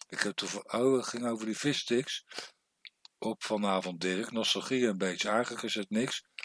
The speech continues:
bijzonders, maar ik heb er gewoon trek in soms. Leuk hoor, lekker varen, zegt, eh, mascotte.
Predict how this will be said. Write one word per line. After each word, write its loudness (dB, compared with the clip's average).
bijzonders, 2
maar 2
ik -6
heb -2
er 0
gewoon 2
trek 4
in 0
soms. -4
Leuk 4
hoor, 4
lekker 0
varen, 6
zegt, -4
eh, 2
mascotte. 4